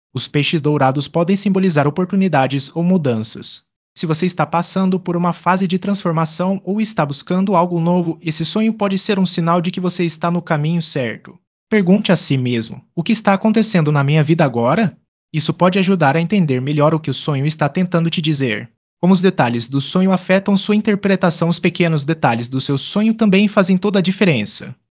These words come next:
Aqui estão algumas perguntas que você pode considerar. Detalhes do sonho, possível significado, quantos peixes, mais peixes podem indicar mais oportunidades.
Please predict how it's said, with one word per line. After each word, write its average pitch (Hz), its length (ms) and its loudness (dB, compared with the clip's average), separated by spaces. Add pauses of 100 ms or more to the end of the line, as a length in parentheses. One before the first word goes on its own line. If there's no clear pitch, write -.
(120)
Aqui 135 220 -6
estão 185 260 -2
algumas 185 340 0
perguntas 190 540 -2
que - 100 -6
você 185 220 0
pode 208 300 -2
considerar. 196 760 -2 (160)
Detalhes 143 460 0
do 143 140 -4
sonho, 180 300 -2
possível 180 480 -2
significado, 190 840 -2
quantos 180 400 -4
peixes, 202 400 -2
mais 143 280 -4
peixes 202 420 -2
podem 190 360 0
indicar 131 360 -2
mais 151 320 0
oportunidades. 180 1080 -2